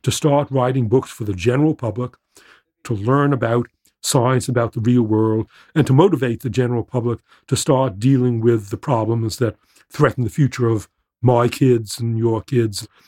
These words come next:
And eventually that was why I closed my gallbladder lab and moved over to the geography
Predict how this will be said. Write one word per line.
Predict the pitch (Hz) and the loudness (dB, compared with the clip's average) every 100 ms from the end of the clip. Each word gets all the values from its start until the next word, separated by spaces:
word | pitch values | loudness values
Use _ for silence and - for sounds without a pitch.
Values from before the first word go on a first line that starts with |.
| - | 0
And | 127 | 2
eventually | 113 165 139 117 | 4 2 0 -2
that | 123 | -2
was | 113 107 | -2 -2
why | 113 110 | -4 -2
I | 104 101 - _ _ | -4 -6 -10 _ _
closed | - 139 107 | 2 2 2
my | 107 101 | -4 -2
gallbladder | 120 107 107 98 101 | 0 0 -4 -8 -6
lab | 107 104 101 95 | -6 -4 -6 -8
and | 95 _ - | -10 _ 0
moved | 135 104 | 0 2
over | 113 101 | 0 0
to | 101 120 | -2 -2
the | 107 | -2
geography | 104 110 104 95 - 113 | 0 0 -2 -8 -10 -10